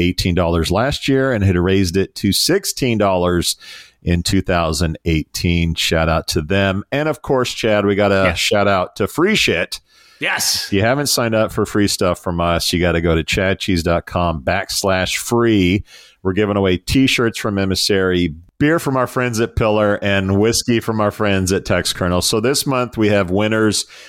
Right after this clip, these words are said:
Speaker 1: Our whiskey winner goes to Kristen Urban, and our
Speaker 2: Ooh.
Speaker 1: beer winner goes to Beth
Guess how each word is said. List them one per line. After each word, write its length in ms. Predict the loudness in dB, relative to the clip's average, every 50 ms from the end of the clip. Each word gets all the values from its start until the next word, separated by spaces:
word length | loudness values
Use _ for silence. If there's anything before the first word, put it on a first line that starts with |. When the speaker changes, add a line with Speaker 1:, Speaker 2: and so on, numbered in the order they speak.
| -12 _ -2
Speaker 1:
Our 160 | 0 2 2
whiskey 400 | 4 2 2 0 0 0 0 2
winner 380 | 2 2 0 0 0 0 0 0
goes 280 | 0 2 2 2 0 0
to 140 | -2 -4
Kristen 640 | -4 -4 -2 -2 -2 0 -2 -2 -2 -2 -2 -2 -4 -2 -2
Urban, 580 | 0 0 0 0 0 0 0 0 -2 -2 -4 -6 _ _ -20 -20 _ -20 -14 -6
and 180 | 0 2 4 4
our 220 | 4 4 4 2 2
Speaker 2:
Ooh. 100 | 0 0
Speaker 1:
beer 280 | 2 2 4 4 4 4
winner 480 | 2 2 2 0 0 0 2 0 0 2
goes 340 | 2 2 2 2 2 0
to 200 | -2 0 0 0
Beth 540 | 0 0 0 2 2 2 0 -2 -6 -18 -20